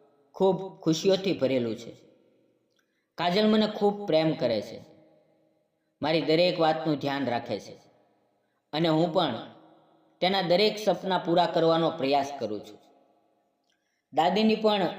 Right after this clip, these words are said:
અમે બંને દિલથી સંભાળ રાખીએ છીએ. સાચું કહું તો અમારું જીવન હવે પ્રેમ, મમતા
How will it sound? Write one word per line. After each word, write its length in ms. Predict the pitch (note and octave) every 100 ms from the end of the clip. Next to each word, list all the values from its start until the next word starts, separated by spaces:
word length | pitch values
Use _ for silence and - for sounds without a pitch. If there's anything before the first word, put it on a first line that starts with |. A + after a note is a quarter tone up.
| - - -
અમે 180 | G3+ G#3+
બંને 280 | G#3 G#3+
દિલથી 400 | F#3 F#3 G3 A3
સંભાળ 460 | G3+ D#3+ D#3 F3 E3
રાખીએ 360 | B2+ - A#2 G#2
છીએ. 260 | G#2+ G2+ - - _ _ _ _ _ _ _ _ _ _ -
સાચું 380 | F3 E3 G3+ F3+
કહું 440 | E3 C3+ G#2 A2+ - - _ _ _ -
તો 100 | D3+
અમારું 360 | D#3 E3 D#3+ B2+
જીવન 340 | C#3 D#3+ D#3+
હવે 220 | D3 C#3 G#2+ - - - _ _ _ _ -
પ્રેમ, 520 | D#3 D#3+ B2+ A2 - - _ -
મમતા 600 | D3+ E3 D#3+ E3 G#2